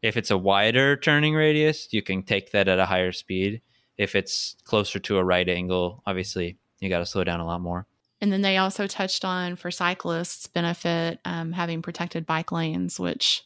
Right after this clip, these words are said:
Speaker 2: also could be a, another episode in itself.
Speaker 1: Oh, yes, it could be. And we did a whole episode back on our <laughs> previous show about bike networks. Uh, maybe we'll dust that off and do a, <laughs> a version over here.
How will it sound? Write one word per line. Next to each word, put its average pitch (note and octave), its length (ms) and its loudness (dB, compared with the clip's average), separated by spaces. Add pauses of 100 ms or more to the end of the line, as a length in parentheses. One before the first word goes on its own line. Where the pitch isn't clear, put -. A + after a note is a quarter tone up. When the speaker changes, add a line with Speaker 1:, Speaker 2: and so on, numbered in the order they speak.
(140)
Speaker 2:
also F#3 260 4
could F3 200 -2
be E3 160 0
a, D#3+ 280 0 (240)
another E3+ 260 0
episode E3 500 -4
in D#3+ 100 0
itself. E3 680 -4 (100)
Speaker 1:
Oh, B2+ 280 6
yes, B2 380 0
it A2+ 120 -4
could G#2+ 200 0
be. F#2+ 360 0
And G#2+ 180 -2
we A2+ 120 2
did C#3+ 160 4
a F3+ 80 6
whole C3 480 6
episode A#2+ 440 4
back A2+ 220 4
on G2+ 80 4
our G2+ 80 2
<laughs> - 120 -8
previous C3+ 380 6
show A2+ 380 4
about G2 480 2
bike F#2+ 260 0
networks. G2 540 -2 (180)
Uh, F#2 360 2
maybe G#2 200 2
we'll F#2 460 2
dust - 240 0
that F#2+ 160 6
off F2+ 260 4
and F2+ 120 -4
do F#2 180 0
a, F#2+ 40 -2 (180)
<laughs> C#3 160 4
a D#3 60 2
version G#2+ 400 2
over G2+ 160 0
here. G2 260 0